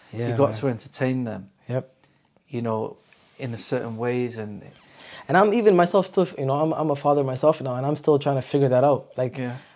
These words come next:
Speaker 1: like, I'm thinking back, you know, how they did it. And I even told my <laughs> dad one time before I came back, I messaged him saying, you know, like, "I gotta sit down with you and just, like, and just,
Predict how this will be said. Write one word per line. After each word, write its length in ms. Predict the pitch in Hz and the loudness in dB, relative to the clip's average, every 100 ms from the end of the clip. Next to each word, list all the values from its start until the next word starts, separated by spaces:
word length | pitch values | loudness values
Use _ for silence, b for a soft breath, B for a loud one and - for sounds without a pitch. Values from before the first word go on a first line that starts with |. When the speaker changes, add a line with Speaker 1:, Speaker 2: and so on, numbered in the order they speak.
| b | b
Speaker 1:
like, 100 | 117 - | -8 -2
I'm 140 | 139 | -2
thinking 280 | 139 135 127 | -2 -4 -2
back, 180 | 135 139 | -2 -2
you 180 | 117 131 | -4 -4
know, 100 | 131 | -2
how 180 | 135 | 0
they 120 | 139 131 | 0 0
did 140 | 147 | 2
it. 20 | 131 | 2
And 80 | |
I 120 | 127 160 | 4 2
even 160 | 156 | 0
told 180 | 143 147 | 0 0
my 120 | 135 | 0
<laughs> 140 | 135 139 | -2 2
dad 160 | 147 | 4
one 140 | 135 127 | 2 0
time 180 | 127 | -4
before 200 | 127 143 | -2 0
I 40 | 135 | -2
came 220 | - 139 | 0 -2
back, 260 | 135 131 120 | 2 0 -2
I 60 | |
messaged 260 | 123 139 131 | -6 -6 -6
him 100 | 123 | -6
saying, 280 | 127 127 120 b b b b - | -4 -6 -8 b b b b -10
you 60 | |
know, 120 | 127 | -6
like, 160 | 127 117 | -4 -6
"I 80 | 107 | -4
gotta 180 | 139 139 | -4 -2
sit 160 | 139 | -4
down 140 | 135 131 | -4 -4
with 160 | 123 | -6
you 60 | 120 | -8
and 100 | 117 | -8
just, 180 | 123 - | -10 -12
like, 180 | 110 - | -14 -10
and 120 | 123 | -6
just, 180 | 139 139 | -4 -6